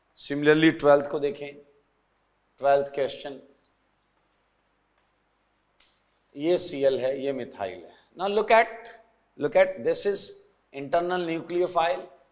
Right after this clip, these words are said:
और ये एंटी बॉन्डिंग है, तो बताइए क्या होगा, बताइए क्या होगा, ये एनजीपी कर देगा, Dissociation। आपने क्या किया था, you were heating it, you were heating it, तो आपको एक एनसीसी मिलेगा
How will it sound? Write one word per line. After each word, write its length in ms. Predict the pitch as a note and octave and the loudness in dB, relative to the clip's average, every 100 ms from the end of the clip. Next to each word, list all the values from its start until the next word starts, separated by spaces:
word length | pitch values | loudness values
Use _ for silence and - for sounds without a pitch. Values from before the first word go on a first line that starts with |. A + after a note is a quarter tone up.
| _ _ _ _ | _ _ _ _
और 140 | B2 C#3 | -8 -4
ये 140 | E3+ D#3 | -2 -2
एंटी 260 | D3+ F3+ E3+ | -6 -8 -6
बॉन्डिंग 460 | D3+ D#3+ E3 E3 | -4 -4 -4 -4
है, 120 | D#3 F3 - - _ _ _ - | -6 -8 -16 -20 _ _ _ -12
तो 40 | B2+ | -2
बताइए 400 | C3+ E3 E3 F3 | 4 8 8 6
क्या 180 | E3+ D#3 | 8 8
होगा, 240 | C#3+ D#3 - A2+ | 6 2 -4 -10
बताइए 280 | C3 C#3 C#3 | -6 -6 -6
क्या 140 | C3 | -8
होगा, 260 | B2+ B2+ - _ _ _ _ _ _ _ _ _ _ _ _ _ - | -12 -14 -20 _ _ _ _ _ _ _ _ _ _ _ _ _ -12
ये 240 | C#3+ D#3 C#3 B2+ | -4 -2 -2 -2
एनजीपी 440 | C#3+ B2 C3+ E3+ | -4 -6 -8 -8
कर 180 | E3 D#3 | -6 -8
देगा, 320 | E3 - A2 B2 | -8 -12 -12 -4
Dissociation। 800 | C3+ - G#3 - F#3 F3+ F3 C3+ | -4 0 -2 -2 -4 -4 -4 -8
आपने 560 | G#2+ A#2 C3+ F#3+ G3 G3 | -8 -4 2 2 0 -4
क्या 180 | F3+ C#3+ | -2 0
किया 180 | C3+ | -4
था, 100 | A#2+ | -8
you 140 | C3+ D#3+ | -8 -6
were 120 | F3+ D3+ | -4 -4
heating 420 | C#3 C#3 C#3+ A2+ | -6 -10 -10 -10
it, 220 | E2+ - _ _ _ _ _ _ _ - | -12 -20 _ _ _ _ _ _ _ -4
you 100 | F3 | 0
were 140 | F3 | 0
heating 420 | C#3 D3+ F3 F3+ F#3 | -2 -6 -4 -4 -6
it, 120 | F#3 | -2
तो 60 | D#3+ | 4
आपको 340 | D3 C#3+ F3+ | 4 4 -2
एक 200 | F#3 F#3 C3+ | -2 -4 -6
एनसीसी 540 | C#3+ C3+ D3+ C#3 - D#3+ | -6 -8 -8 -8 -10 -8
मिलेगा 440 | B2 G#2+ G#2 G#2+ | -10 -10 -10 -14